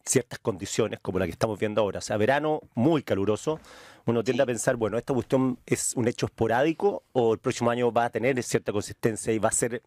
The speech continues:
Speaker 1: parecido o peor?
Speaker 2: Bueno, eh, en el, es difícil sa-, decir exactamente cómo va a ser el próximo
Speaker 1: Mm.
Speaker 2: año, porque tú tienes otra vez la influencia de la variabilidad natural. Por ejemplo, este año nosotros llevamos, em,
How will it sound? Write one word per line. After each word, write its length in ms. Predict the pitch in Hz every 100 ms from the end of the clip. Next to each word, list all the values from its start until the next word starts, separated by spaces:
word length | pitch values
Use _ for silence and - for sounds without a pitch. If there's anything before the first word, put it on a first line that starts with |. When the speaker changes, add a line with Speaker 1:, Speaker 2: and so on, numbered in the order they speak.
| _ _
Speaker 1:
parecido 640 | 123 113 - 147 160 170 -
o 120 | 135
peor? 340 | 139 110 87 _ _ - - - - -
Speaker 2:
Bueno, 320 | 165 151 147 -
eh, 680 | 135 135 127 123 123 117 - - _ - -
en 180 | 139 131
el, 220 | 127 - - _ -
es 140 | 151
difícil 340 | 175 190 196 180
sa-, 120 | 160
decir 320 | 135 127 165
exactamente 640 | 139 - 202 - 165 170 160
cómo 180 | 170 151
va 60 |
a 40 | 151
ser 160 | 156
el 80 | 135
próximo 440 | 139 139 131 120
Speaker 1:
Mm. 20 | 135
Speaker 2:
año, 280 | 85 82 82
porque 280 | - - 123 67 107
tú 120 | 135
tienes 280 | 135 143 143
otra 280 | - 127 156
vez 260 | 131 123 135
la 120 | 110
influencia 440 | 110 - 110 110 139
de 60 |
la 80 | 117
variabilidad 500 | 104 92 87 87 87
natural. 460 | 98 - 180 202 82 _ - _
Por 100 | 104
ejemplo, 440 | 120 117 117 117 - _ _
este 320 | 208 - 226
año 320 | 123 90 117
nosotros 440 | 135 123 139 135 143
llevamos, 480 | 131 131 135 135 139 - _
em, 640 | 117 113 107 104 101 92